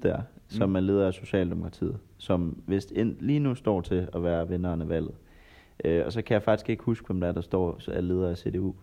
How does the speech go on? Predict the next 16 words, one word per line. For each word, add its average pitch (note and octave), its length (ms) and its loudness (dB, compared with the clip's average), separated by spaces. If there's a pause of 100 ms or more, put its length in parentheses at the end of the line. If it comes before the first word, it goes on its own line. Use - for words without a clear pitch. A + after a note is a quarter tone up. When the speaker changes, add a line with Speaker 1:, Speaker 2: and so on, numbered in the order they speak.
(100)
Speaker 1:
Jeg F#2+ 100 -2
kan G2+ 120 0
ikke F#2+ 140 -2
vedkommendes F#2+ 420 -2
navn. F#2 240 -2 (880)
Speaker 2:
Laschet. - 380 -2 (340)
Speaker 1:
Nej. F2+ 100 -8 (720)
Speaker 2:
Og A2 140 12
Johan, A#2 280 12 (220)
føler F3+ 300 10
du, F#2+ 120 2
der F#2 60 4
har F#2+ 120 4
været F#2+ 260 6
nok G#2+ 300 6 (380)
opmærksomhed G#2+ 580 6